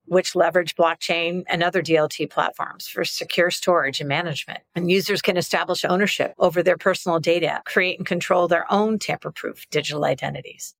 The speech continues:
Trusted data sharing among third parties. This means private and permissioned D L T platforms enable organizations to securely interact with and exchange data,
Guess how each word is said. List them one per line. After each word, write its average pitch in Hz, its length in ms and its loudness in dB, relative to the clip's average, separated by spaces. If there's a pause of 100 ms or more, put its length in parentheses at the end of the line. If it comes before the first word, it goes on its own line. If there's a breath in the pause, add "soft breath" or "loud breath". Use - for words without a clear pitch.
(200 soft breath)
Trusted 247 380 0
data 196 240 4
sharing 151 420 0
among 156 240 0
third 170 340 2
parties. 147 600 -2
This - 180 0
means 190 220 -2
private 233 420 0
and 160 140 -2
permissioned 160 480 -2
D 180 160 4
L 180 100 4
T 240 220 -2
platforms 147 640 -2
enable 185 280 2
organizations 185 920 0
to 208 100 -4
securely 226 540 2
interact 196 520 0
with 147 220 2
and 175 120 2
exchange - 480 -2
data, 196 360 0